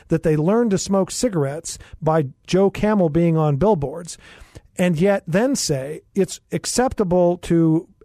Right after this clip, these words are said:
advertise marijuana in the same way with no such consequences, to promote,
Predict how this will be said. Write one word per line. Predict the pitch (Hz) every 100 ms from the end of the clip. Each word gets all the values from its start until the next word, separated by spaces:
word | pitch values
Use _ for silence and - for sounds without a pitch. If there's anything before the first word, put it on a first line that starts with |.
| -
advertise | 180 185 185 - 165 160 151 143
marijuana | 175 170 151 185 208 190
in | 170 156
the | 139
same | - 156 143
way | 175 240 143 160
with | 175 139 151
no | 151 156 143 -
such | - 139 -
consequences, | 160 151 - 131 113 180 202 - - - _
to | - 175
promote, | - 170 180 190 190